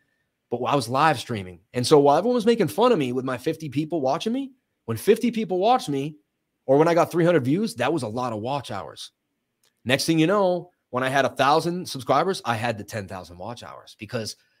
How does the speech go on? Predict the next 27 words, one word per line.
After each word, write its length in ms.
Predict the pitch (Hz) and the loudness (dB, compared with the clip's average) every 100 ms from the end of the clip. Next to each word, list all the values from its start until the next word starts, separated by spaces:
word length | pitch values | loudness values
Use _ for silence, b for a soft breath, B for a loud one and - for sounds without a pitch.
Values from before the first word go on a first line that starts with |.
| - | 0
I 100 | 127 | 4
had 80 | 131 | 6
already 220 | 139 139 | 6 4
been 120 | 131 | 0
streaming 380 | 113 160 180 120 | -2 0 0 -2
for 80 | 107 | -6
two 220 | - 151 | -2 0
years 260 | 139 127 | 0 -2
straight. 380 | - 120 107 87 _ _ _ _ _ | -4 -4 -6 -6 _ _ _ _ _
And 180 | 113 110 | -10 0
boom, 400 | 104 180 104 85 _ - | 4 4 2 -6 _ -8
I 60 | 117 | -6
was 140 | 120 | -4
able 140 | 123 123 | -6 -6
to 80 | |
monetize. 600 | 110 127 135 - 98 85 | -4 -2 -4 -6 -10 -10
So, 180 | - 120 | -6 0
like, 240 | 120 117 - _ _ - | 0 0 -8 _ _ -2
bec-, 240 | 135 127 - | -2 -2 -6
so 240 | - 160 156 | 6 8 8
my 160 | 147 | 2
channel 260 | 151 220 262 | 2 0 2
may 140 | 220 | 0
not 160 | 214 185 | 0 -2
be 80 | 190 | -2
the 100 | 123 | -2
biggest, 540 | 127 170 101 - - | 4 2 2 -8 -16